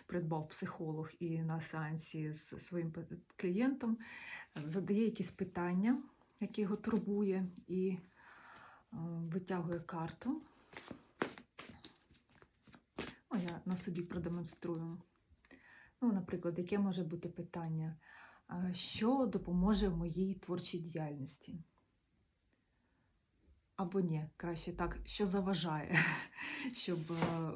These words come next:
моя творча діяльність, е, ш-, більше розвивалася.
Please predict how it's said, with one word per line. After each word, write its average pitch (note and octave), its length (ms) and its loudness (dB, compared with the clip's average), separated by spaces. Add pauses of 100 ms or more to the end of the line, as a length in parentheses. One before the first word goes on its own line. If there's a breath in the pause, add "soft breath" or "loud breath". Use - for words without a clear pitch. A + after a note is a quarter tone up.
(120)
моя F3 240 0
творча E3+ 320 -6
діяльність, A3 640 4 (500 loud breath)
е, E3 340 -4 (100)
ш-, - 200 -6
більше F#3+ 420 2
розвивалася. D#3+ 800 0